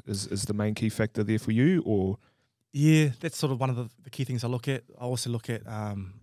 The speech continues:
Speaker 2: I'll be on the solds. So I'm looking at solds and I'm looking at prices that they're, you know, going
Speaker 1: Yep.
Speaker 2: for, how regular these are selling, what's the average sale price.
Speaker 1: Mm.
Speaker 2: So if it's obviously twenty days down from thirty,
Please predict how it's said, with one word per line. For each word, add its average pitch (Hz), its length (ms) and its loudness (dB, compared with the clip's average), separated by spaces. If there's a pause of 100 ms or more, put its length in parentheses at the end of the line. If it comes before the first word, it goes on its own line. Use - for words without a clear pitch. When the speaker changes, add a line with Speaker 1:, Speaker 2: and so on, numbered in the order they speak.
(160)
Speaker 2:
I'll 113 80 -6
be 113 80 0
on 104 80 0
the 98 80 -10
solds. 104 520 -8
So - 140 -16
I'm 113 80 -2
looking 113 220 -8
at - 80 -14
solds 107 420 -4
and 98 80 -8
I'm 95 80 -8
looking 104 260 -12
at 95 140 -10
prices 101 420 -12
that 85 120 -14
they're, 95 200 -14
you 110 60 -12
know, 107 160 -10 (120)
going 107 160 -4
Speaker 1:
Yep. 107 80 -2
Speaker 2:
for, 113 180 -6
how 110 120 -2
regular 110 340 -6
these 107 180 -8
are 101 60 -12
selling, 110 360 -6
what's 107 160 -14
the - 100 -18
average 104 220 -12
sale 113 220 -2
price. 120 460 -4 (120)
Speaker 1:
Mm. 104 220 -20
Speaker 2:
So - 80 -8
if 110 100 -10
it's 135 140 -4
obviously 104 480 -6 (340)
twenty 107 260 -2
days 107 320 0
down 104 200 -4
from 95 200 -10
thirty, 120 500 -4